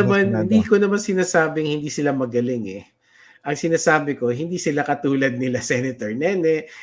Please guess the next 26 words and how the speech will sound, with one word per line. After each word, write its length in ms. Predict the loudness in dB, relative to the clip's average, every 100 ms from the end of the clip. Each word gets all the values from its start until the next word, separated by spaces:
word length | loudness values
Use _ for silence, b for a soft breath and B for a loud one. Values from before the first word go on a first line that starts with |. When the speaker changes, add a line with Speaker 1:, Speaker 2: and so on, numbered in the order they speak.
| B -4
Speaker 1:
nila 160 | -2 -4
<laughs> 80 | -4
Senator 720 | -6 -6 -2 0 0 -2 -4
Sagisag, 640 | -6 -4 -2 -2 0 0
Senator 560 | 0 -2 0 -2 -2 -2
Joker, 640 | 4 2 2 -4 -4 -6 B B B B
Senator, 720 | -6 -4 -2 -2 2 2 2 -2
ah, 560 | -4 -4 -4 -6 -10 -10
ah, 440 | -12 -10 -10 -12 -16 _
Fernan. 640 | -2 0 2 2 2 -2 -6 _ B B
Hindi 160 | -10 -2
sila 240 | 2 2
katulad 560 | 0 -2 0 2 0 -2
nun, 320 | -4 -4 -10
ano, 160 | -14
nila 240 | -10 -6 -4
Senator 560 | -2 -2 -2 -2 -2
Blas 320 | -2 -6 -6 -4
Ople. 560 | -6 -4 -6 -6 -8 b b b _ 0
Pero 160 | 0 2
hindi 160 | 0
ko 80 | 0
sinasabing 640 | 0 0 0 0 0 -2
hindi 240 | -4 -6 -6
sila 240 | -6 -8
magaling. 560 | -10 -14 -16 -16 -16